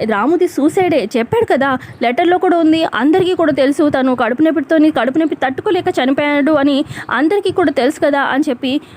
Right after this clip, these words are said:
అని అలా చెప్తూ ఉంటే ఇక అప్పుడు కొంచెం డౌట్ వస్తుందన్నమాట పల్లవికి.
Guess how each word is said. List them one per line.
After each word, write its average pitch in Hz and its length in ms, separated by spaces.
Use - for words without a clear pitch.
అని 262 380
అలా 247 280
చెప్తూ 254 360
ఉంటే 277 360
ఇక 349 100
అప్పుడు 285 360
కొంచెం 349 260
డౌట్ 226 280
వస్తుందన్నమాట 269 580
పల్లవికి. 254 540